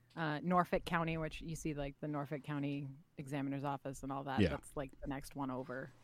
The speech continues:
Speaker 1: like, on the border.
Speaker 2: Very cool.
Speaker 1: So, yeah,
Speaker 2: Um,
Speaker 1: it's local. So there's, like, one of the,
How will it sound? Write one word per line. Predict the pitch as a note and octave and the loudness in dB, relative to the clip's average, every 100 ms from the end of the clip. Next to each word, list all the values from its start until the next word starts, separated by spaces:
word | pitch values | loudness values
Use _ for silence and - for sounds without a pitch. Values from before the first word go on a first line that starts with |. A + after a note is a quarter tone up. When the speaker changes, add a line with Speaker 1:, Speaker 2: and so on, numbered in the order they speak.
| - - - - | -20 -20 -18 -6
Speaker 1:
like, | D#3 C#3+ | -4 -2
on | C#3 | -2
the | C#3 | -2
border. | B2+ B2 C3+ C#3 - _ _ _ _ _ _ _ _ _ - _ _ | -6 -8 -8 -10 -14 _ _ _ _ _ _ _ _ _ -20 _ _
Speaker 2:
Very | C3 G#3 | 6 6
cool. | A3 C4+ - - | 8 8 8 4
Speaker 1:
So, | B3 | 6
yeah, | A#3+ - A#3+ | 10 12 12
Speaker 2:
Um, | A3+ - | 10 8
Speaker 1:
it's | A3+ A#3+ | 2 8
local. | C4+ C4+ G#3+ F3+ - - | 10 10 8 2 -2 -12
So | - F4 | 2 6
there's, | D#4 E4+ D4 - | 8 6 2 2
like, | D4+ C#4 - - | 6 6 4 -6
one | B3+ D#4+ | 6 8
of | D4+ | 8
the, | D#4 | 6